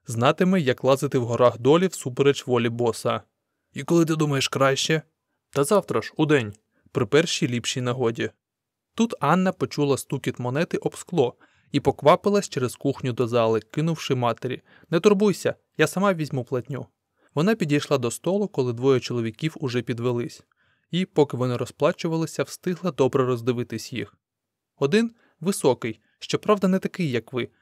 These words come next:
але загалом високий, худий, чорнявий, із смолянистими вусами, в сірому костюмі, як у туриста. Другий нижчий, білявий, зі скрученим носом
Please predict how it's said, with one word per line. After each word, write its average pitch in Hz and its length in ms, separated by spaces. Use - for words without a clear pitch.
але 123 200
загалом 131 420
високий, 123 600
худий, 156 420
чорнявий, 127 680
із 120 120
смолянистими 160 680
вусами, 123 480
в - 60
сірому 143 400
костюмі, 175 520
як 127 240
у 139 80
туриста. 120 540
Другий 185 520
нижчий, 143 500
білявий, 131 560
зі 120 120
скрученим 175 560
носом 127 400